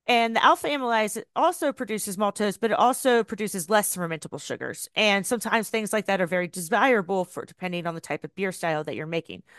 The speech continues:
Um, something like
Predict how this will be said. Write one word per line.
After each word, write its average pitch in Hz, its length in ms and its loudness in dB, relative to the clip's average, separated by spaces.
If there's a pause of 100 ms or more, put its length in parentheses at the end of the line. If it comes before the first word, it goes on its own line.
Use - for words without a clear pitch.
(460)
Um, 170 420 6 (460)
something 220 540 0
like 185 520 2